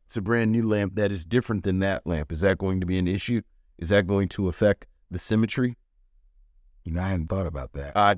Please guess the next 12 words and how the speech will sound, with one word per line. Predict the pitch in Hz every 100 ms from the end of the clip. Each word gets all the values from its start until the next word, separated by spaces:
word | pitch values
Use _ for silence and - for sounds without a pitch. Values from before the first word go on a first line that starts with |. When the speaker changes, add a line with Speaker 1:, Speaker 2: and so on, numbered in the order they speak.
| -
Speaker 1:
apparently | 101 123 113 123
you | 110
didn't. | 110 113 87 - _ _ _ _ _ _ _ _ _ _ _ _ -
See, | 131 120
I | 139
didn't | 147 123
know. | 127 139
I, | 104 117
Donna, | - 101 107 117 135 -
this | 127 123
is, | 117
again, | 110 120 147 143 127